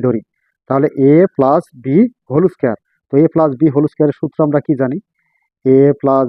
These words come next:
বি হোল স্কয়ারের সূত্র হচ্ছে এ স্কয়ার প্লাস টু এ বি প্লাস বি স্কয়ার। তো এটা হলো আমাদের সূত্র, মূল সূত্র। তো সেক্ষেত্রে এখানে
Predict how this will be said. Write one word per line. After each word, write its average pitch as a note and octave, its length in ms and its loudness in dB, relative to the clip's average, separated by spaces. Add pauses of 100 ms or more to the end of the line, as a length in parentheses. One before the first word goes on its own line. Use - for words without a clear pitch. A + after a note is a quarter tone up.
(120)
বি C3 120 -6 (180)
হোল B2+ 140 -8 (100)
স্কয়ারের B2+ 340 -6
সূত্র - 180 -8 (100)
হচ্ছে C#3+ 300 -4 (960)
এ - 100 -2
স্কয়ার D#3 380 0 (1700)
প্লাস C#3+ 360 -2 (600)
টু D#3 100 -4 (240)
এ - 20 2 (140)
বি C3 120 0 (720)
প্লাস D3+ 300 -2 (760)
বি C#3 180 -2
স্কয়ার। G#2+ 260 -8 (600)
তো D3+ 60 -6 (120)
এটা C#3+ 180 -2
হলো D#3+ 180 0
আমাদের D#3+ 280 -2
সূত্র, - 200 -4 (1080)
মূল F#3 220 2
সূত্র। - 200 -4 (400)
তো - 60 -18 (100)
সেক্ষেত্রে G#3 440 -2 (800)
এখানে C#3 180 -2